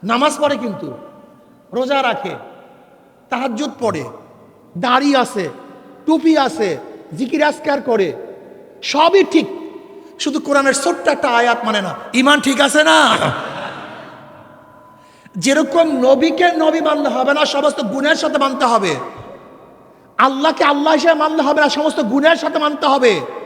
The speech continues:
কোরআনকে শুধু মানলেই হবে না, কোরআনের প্রত্যেকটা আয়াতকে মানতে হবে।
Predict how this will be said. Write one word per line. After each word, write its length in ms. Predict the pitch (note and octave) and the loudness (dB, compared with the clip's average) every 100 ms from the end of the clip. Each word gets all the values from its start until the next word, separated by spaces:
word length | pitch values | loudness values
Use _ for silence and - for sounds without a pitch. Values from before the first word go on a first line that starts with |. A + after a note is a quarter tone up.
| - - - - - - - - - | -16 -20 -20 -20 -20 -20 -20 -18 -2
কোরআনকে 520 | D4 D#4 E4 D#4+ F4 | 2 6 4 4 0
শুধু 200 | E4+ E4+ | 2 2
মানলেই 440 | C#4 D4 D4+ E4+ | 4 2 4 4
হবে 220 | D4+ D4+ D#4 | 4 4 2
না, 100 | D4 | 0
কোরআনের 420 | - D#4 E4 D#4+ | 2 2 4 2
প্রত্যেকটা 380 | D#4 - - F4 | -2 -4 -2 2
আয়াতকে 580 | C#4+ D4+ D#4+ F#4 - | 4 4 4 2 4
মানতে 280 | D#4+ D4 B3+ | 4 6 4
হবে। 300 | A3 G3+ D#3+ | 4 4 2